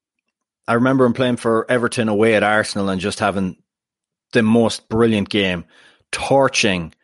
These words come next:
the right-hand side of that, uh, Arsenal defense, or the left-hand side of that Arsenal defense.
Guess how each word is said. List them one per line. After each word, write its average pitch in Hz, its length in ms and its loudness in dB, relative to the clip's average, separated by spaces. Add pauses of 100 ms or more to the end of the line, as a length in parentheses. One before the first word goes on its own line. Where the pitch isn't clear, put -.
(500)
the 101 80 0
right-hand 104 420 0
side 92 480 0 (480)
of 90 220 -4
that, 98 340 0
uh, 104 60 0 (100)
Arsenal 95 360 -2
defense, 87 720 -4
or 104 100 0
the 95 120 2
left-hand 107 340 0
side 95 160 2
of 87 80 4
that 87 100 4
Arsenal 87 320 0
defense. 78 340 -6